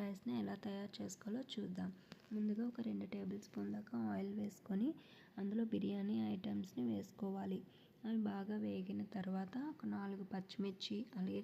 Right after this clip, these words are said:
కరివేపాకు వేసుకొని బాగా ఫ్రై చేసుకోవాలి. ఇవి ఫ్రై అయిన తర్వాత ఒక ఉల్లిపాయ వేసుకోవాలి. ఈ ఉల్లిపాయ గోల్డెన్ షేడ్ వచ్చే వరకు ఫ్రై చేసుకొని ఒక చిటికెడు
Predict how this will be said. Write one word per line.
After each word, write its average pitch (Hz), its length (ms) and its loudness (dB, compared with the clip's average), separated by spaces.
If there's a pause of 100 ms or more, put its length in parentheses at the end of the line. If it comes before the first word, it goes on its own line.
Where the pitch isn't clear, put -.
కరివేపాకు 190 680 -2 (100)
వేసుకొని 202 480 0 (540)
బాగా 196 220 -2
ఫ్రై 196 240 0 (140)
చేసుకోవాలి. 180 600 0 (340)
ఇవి 214 140 4
ఫ్రై 208 280 -2 (100)
అయిన 202 180 0 (120)
తర్వాత 190 440 0 (140)
ఒక - 160 -2
ఉల్లిపాయ 202 440 6
వేసుకోవాలి. 185 760 2 (1500)
ఈ - 20 4 (120)
ఉల్లిపాయ 214 380 2 (120)
గోల్డెన్ 196 420 2
షేడ్ 208 240 2
వచ్చే 190 340 0
వరకు 190 280 2
ఫ్రై 180 420 2
చేసుకొని 208 580 0 (540)
ఒక 220 100 -2
చిటికెడు 196 520 -2